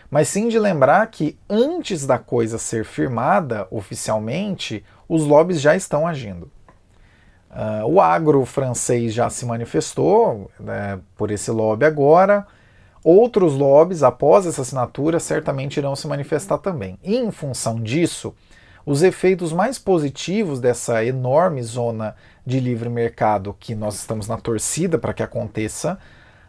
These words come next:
ah, serão mais demorados, né, os efeitos positivos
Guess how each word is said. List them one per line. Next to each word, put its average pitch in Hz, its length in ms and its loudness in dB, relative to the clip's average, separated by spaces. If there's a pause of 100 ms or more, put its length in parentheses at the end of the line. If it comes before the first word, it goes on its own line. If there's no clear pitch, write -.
ah, 131 520 0
serão 196 460 4
mais 240 580 0
demorados, 160 680 4
né, 127 120 -4
os 127 120 -4
efeitos 156 380 -2
positivos 113 800 -6